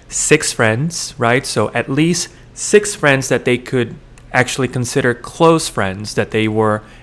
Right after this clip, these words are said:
in touch with on a regular basis. In nineteen ninety, that number was fifty-five percent. And then when they asked the same question in twenty twenty-one,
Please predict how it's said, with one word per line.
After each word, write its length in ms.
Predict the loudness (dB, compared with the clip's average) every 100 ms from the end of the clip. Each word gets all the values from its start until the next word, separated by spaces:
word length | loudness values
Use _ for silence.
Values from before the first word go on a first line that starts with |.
| -8
in 140 | -6
touch 380 | 0 2 2 2
with 200 | 2 2
on 180 | 0 -2
a 60 | 0
regular 420 | 0 0 0 2
basis. 600 | 0 -2 -2 -4 -4 -10 -18 -20 -10
In 120 | -2 2
nineteen 380 | 4 2 0
ninety, 320 | 2 2 0 0
that 260 | 2 2
number 340 | 2 0 2 2
was 360 | 4 2 0 -10 -20
fifty-five 840 | -10 0 0 2 -4 0 -2 -2 -6
percent. 600 | -8 -6 -10 -12 -18 -20 -20 -20 -20 -20 -20 -12 0
And 380 | 4 4 4
then 540 | 4 6 6 4 0 0
when 220 | 0 4
they 320 | 6 6 4
asked 280 | 4 2 2
the 80 | -4
same 280 | -2 0 -2
question 580 | 2 2 2 2 0 0
in 180 | -2
twenty 320 | -4 0 0 0
twenty-one, 880 | -4 -4 0 4 6 6 4 0